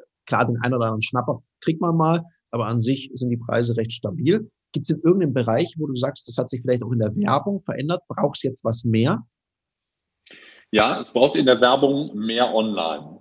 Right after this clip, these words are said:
Speaker 2: Die Leute haben wirklich erkannt, dass, ähm, elektronische Formate, gut ausgebaute Online-Shops, gute Internetseiten, dass das auch ein Zukunftsaspekt ist. Viele, ähm,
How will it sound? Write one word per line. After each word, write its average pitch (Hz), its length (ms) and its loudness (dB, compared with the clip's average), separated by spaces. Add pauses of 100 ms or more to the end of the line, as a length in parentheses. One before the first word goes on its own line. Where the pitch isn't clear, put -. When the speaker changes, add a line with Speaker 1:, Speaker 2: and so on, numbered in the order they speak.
Speaker 2:
Die 101 80 -6
Leute 104 360 2
haben 113 240 -2
wirklich 113 340 -2
erkannt, 113 560 -4
dass, - 400 0
ähm, 104 520 0 (200)
elektronische 113 680 4
Formate, 107 960 6
gut 123 240 2
ausgebaute 107 920 6
Online-Shops, 104 1300 0
gute 131 280 4
Internetseiten, 101 1300 2 (200)
dass 98 180 4
das 113 200 4
auch 107 320 6
ein 101 260 0
Zukunftsaspekt - 1000 2
ist. - 380 -4
Viele, 117 680 6
ähm, 107 1400 0